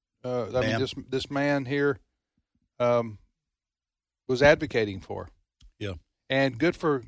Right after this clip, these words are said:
Speaker 1: Representative Mace for pointing that out.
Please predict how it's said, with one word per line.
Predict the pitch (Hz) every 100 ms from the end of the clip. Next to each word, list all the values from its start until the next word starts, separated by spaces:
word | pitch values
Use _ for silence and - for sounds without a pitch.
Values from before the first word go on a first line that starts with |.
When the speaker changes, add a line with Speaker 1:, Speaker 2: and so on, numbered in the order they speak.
| -
Speaker 1:
Representative | 139 131 139 151 139 117
Mace | 127 147 -
for | - 101 - _ _ _ _ _ _ -
pointing | 131 120
that | 120
out. | 120 135 123